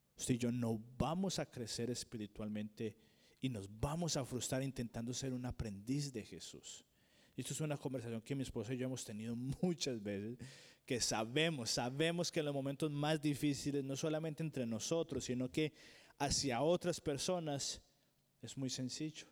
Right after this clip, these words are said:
No hemos pasado tiempo con Dios, con Jesús, y no lo hemos hecho porque nuestra vida está avanzando. Y es algo constante que mi esposa y yo hacemos, que tenemos que quitar de nuestra vida.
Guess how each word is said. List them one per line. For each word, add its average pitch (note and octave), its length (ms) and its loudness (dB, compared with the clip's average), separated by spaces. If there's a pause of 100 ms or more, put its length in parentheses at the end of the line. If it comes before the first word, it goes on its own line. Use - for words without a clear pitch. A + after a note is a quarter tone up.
(960)
No G#2 260 -2
hemos E3 200 0
pasado C3+ 380 0
tiempo D3 360 -4
con A2 260 -2
Dios, G2+ 460 -2
con G#2 220 -2
Jesús, A2 640 -2
y C3 80 -6
no A2+ 160 -2
lo B2+ 80 2
hemos C#3+ 280 2
hecho F3+ 240 0
porque B2 240 -4
nuestra G#2+ 340 -2
vida C#3+ 360 2 (420)
está A#2+ 460 2
avanzando. A#2 880 0
Y D#3+ 140 4
es - 260 2 (200)
algo F3 500 2
constante D#3+ 880 2
que C#3 140 -2
mi C3+ 80 2
esposa C#3+ 340 2
y C#3+ 60 0
yo C#3 100 4
hacemos, D3+ 420 0 (800)
que F3+ 220 6
tenemos E3 600 2
que D#3 140 2
quitar D#3+ 480 6
de D#3 120 8
nuestra C3 580 4
vida. B2 440 0